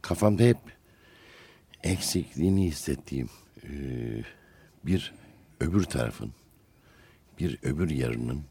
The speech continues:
e, bir şekilde tamamlanması gibi ve onu, e, tamamlama mesajı veren bir hareket gibi geliyor. E, tabii yüzyıllarca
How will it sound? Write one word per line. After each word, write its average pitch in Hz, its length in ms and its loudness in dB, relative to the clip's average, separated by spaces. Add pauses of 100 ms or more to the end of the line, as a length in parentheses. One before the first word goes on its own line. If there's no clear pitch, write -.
(720)
e, 71 80 -4 (1500)
bir 71 40 -8
şekilde 78 380 0
tamamlanması 78 760 -2
gibi 58 340 -6 (220)
ve 80 220 -4
onu, 78 360 -2 (180)
e, 73 460 -2
tamamlama 78 560 -2
mesajı 67 460 -2
veren 67 260 -4
bir 67 60 -4
hareket 65 440 -8
gibi 67 260 -4 (840)
geliyor. 90 420 6 (640)
E, 90 280 2
tabii 95 400 2
yüzyıllarca 82 920 0